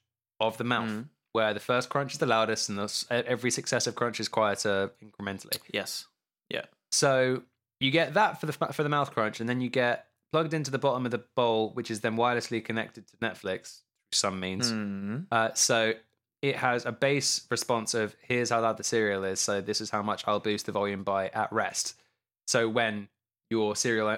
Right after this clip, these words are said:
Speaker 1: bowl is empty, it then therefore stops boosting the volume by that much, and it can just go back down to normal volume.
Speaker 2: Now, hang, hang on. My original suggestion was pausing the video. You're suggesting drowning out the cereal with noise.
Speaker 1: Yeah.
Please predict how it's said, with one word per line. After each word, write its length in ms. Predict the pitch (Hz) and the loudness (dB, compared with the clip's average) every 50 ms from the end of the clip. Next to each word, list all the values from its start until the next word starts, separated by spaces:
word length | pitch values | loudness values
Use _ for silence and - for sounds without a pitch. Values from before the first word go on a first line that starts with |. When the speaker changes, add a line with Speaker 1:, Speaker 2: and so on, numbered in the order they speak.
| 107 | -2
Speaker 1:
bowl 180 | - 117 110 101 | -2 -2 -2 0
is 80 | 95 101 | 0 0
empty, 500 | 127 135 110 - 101 98 95 95 98 - _ - | 0 0 -2 -6 -8 -6 -6 -8 -8 -12 _ -6
it 120 | 120 113 | -2 0
then 160 | 110 113 107 | 0 2 2
therefore 280 | 113 110 107 - 113 110 | 2 2 2 2 0 0
stops 200 | - 117 - - | 0 -2 -4 -2
boosting 300 | - 117 110 - - 107 | -2 0 0 0 0 0
the 40 | 104 95 | 0 0
volume 300 | 110 107 104 101 101 98 | 2 2 2 0 0 0
by 140 | 101 101 | 0 0
that 160 | 98 104 - - | 0 0 0 -2
much, 200 | 110 104 - - | -2 -4 -4 -4
and 60 | 107 107 | -6 -6
it 20 | |
can 20 | 98 | -6
just 140 | 107 101 - | -6 -2 -2
go 100 | 110 104 | 0 0
back 180 | 101 104 95 - | 0 0 0 -2
down 160 | 110 101 101 | -2 -2 -2
to 80 | - 110 | 0 0
normal 240 | 113 117 107 98 90 | 0 2 0 -2 -4
volume. 360 | 80 85 92 92 95 - - _ _ _ _ - | -6 -8 -10 -12 -14 -20 -20 _ _ _ _ -2
Speaker 2:
Now, 100 | 165 170 | 0 0
hang, 180 | 170 180 143 - | 2 0 0 0
hang 200 | - 143 151 127 | 0 0 2 2
on. 300 | 107 95 92 95 117 - _ _ | 2 0 0 -4 -8 -16 _ _
My 200 | - 135 160 180 | 2 4 6 6
original 300 | 196 180 175 147 143 139 | 6 4 2 2 0 -2
suggestion 420 | 127 - - - 123 117 - - 110 | -4 -2 -2 -2 -2 0 -2 -4 -6
was 100 | 101 - | -6 -8
pausing 420 | - - 139 131 123 104 107 98 | -2 2 4 4 4 2 0 -4
the 60 | 95 | -4
video. 340 | 90 104 104 101 92 92 92 | -4 -2 -2 -2 0 0 -2
You're 260 | 92 - 120 135 147 | -2 0 2 2 2
suggesting 500 | 143 - 147 - - 127 - - 131 117 | 2 2 2 2 0 0 0 0 -2 -2
drowning 500 | 101 - 120 117 123 131 135 131 127 123 | -2 0 2 4 4 4 4 4 4 4
out 220 | 127 143 147 - - | 4 2 2 2 0
the 80 | 120 | 2
cereal 500 | - - - 101 98 95 90 95 92 95 | 2 2 4 2 2 0 0 0 -2 -2
with 160 | 95 95 98 - | -2 -4 -2 -2
noise. 460 | 104 95 78 57 57 - - - - | -2 -2 -2 -4 -6 -8 -10 -6 -2
Speaker 1:
Yeah. 280 | - 220 180 113 92 | 0 2 2 0 -2